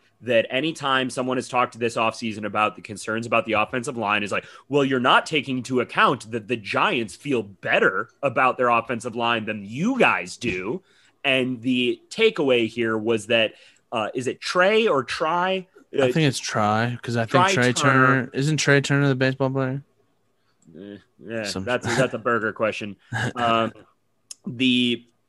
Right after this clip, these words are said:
Speaker 1: either way, Turner signed, uh, not with the Giants. Where did he sign?
Speaker 2: Uh,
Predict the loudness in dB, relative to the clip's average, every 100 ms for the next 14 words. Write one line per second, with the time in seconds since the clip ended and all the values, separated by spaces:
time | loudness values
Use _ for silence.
0 | 0 4 4 4 2 -4 -10 -14 -18 -16
1 | -4 0 2 2 2 -2 _ -12 -8 -2
2 | 2 2 2 0 -4 -8 _ _ _ -4
3 | -2 -2 -4 2 4 4 0 -6 0 0
4 | 0 -8 -4 -4 -6 -10 -12 -2 0 2
5 | 0 -4 -8 -8 -6 -8 -6 -4 -2 -4
6 | -4 -4 -6 -6 -4 -2 -2 -4